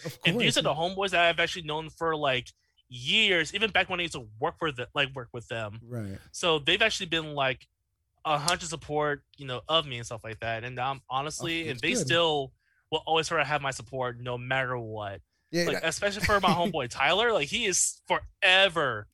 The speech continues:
Speaker 1: Oh, that's good.
Speaker 2: writing in both his podcast and his music. So I'm
Speaker 1: <laughs>
Speaker 2: sitting here like, "Man, my man just keep, just keep
Speaker 1: Yeah.
Speaker 2: on coming up." But,
Speaker 1: Yeah,
Speaker 2: like,
Speaker 1: yeah.
Speaker 2: this man does not deserve to be slept on. He needs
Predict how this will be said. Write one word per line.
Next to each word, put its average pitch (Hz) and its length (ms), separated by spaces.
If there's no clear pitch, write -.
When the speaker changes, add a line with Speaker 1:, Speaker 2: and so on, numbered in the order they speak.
Speaker 1:
Oh, 104 140
that's 120 180
good. 120 200
Speaker 2:
writing 170 240
in 170 60
both 175 160
his 120 140
podcast 240 760
and 285 200
his 190 220
music. 113 360
So 175 240
I'm 180 120
Speaker 1:
<laughs> - 20
Speaker 2:
sitting 196 260
here 180 180
like, 151 300
"Man, 123 200
my 202 120
man 202 220
just 143 180
keep, 151 280
just - 180
keep 147 180
Speaker 1:
Yeah. 156 60
Speaker 2:
on 147 80
coming 131 340
up." 156 240
But, 135 140
Speaker 1:
Yeah, 139 60
Speaker 2:
like, 135 240
Speaker 1:
yeah. 139 340
Speaker 2:
this 185 180
man 240 220
does 180 140
not 156 200
deserve 156 240
to 147 60
be 135 80
slept - 420
on. 127 160
He 208 260
needs 202 580